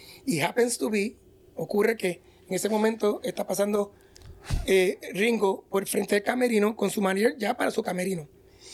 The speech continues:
Y oyen el ruido de la conga. Y el manager, el artista le dice al manager, "¿Qué es eso? Eso suena bien. Chequéate qué es eso". <clears throat>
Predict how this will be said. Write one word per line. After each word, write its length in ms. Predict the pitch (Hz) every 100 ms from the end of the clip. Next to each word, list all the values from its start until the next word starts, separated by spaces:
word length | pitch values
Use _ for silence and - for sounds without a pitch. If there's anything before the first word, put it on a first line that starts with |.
| -
Y 140 | - 262
oyen 220 | 269 247
el 80 | 208
ruido 220 | 202 208
de 80 | 208
la 100 | 202
conga. 360 | 311 254 156 - - _ - - -
Y 80 |
el 80 | 208
manager, 400 | 233 247 247 240 180
el 180 | 196
artista 400 | 226 185 226 220
le 80 | 196
dice 520 | 190 196 196 180 160 - - -
al 80 |
manager, 360 | 165 165 156 156 - - -
"¿Qué 280 | - 160 139
es 60 | 151 -
eso? 240 | - - - - - - -
Eso 160 | - -
suena 240 | - 170
bien. 320 | 151 190 196 - _ -
Chequéate 360 | - 269 269
qué 100 | -
es 100 | -
eso". 180 | - - _ _ _ _ _ -
<clears throat> 180 | 247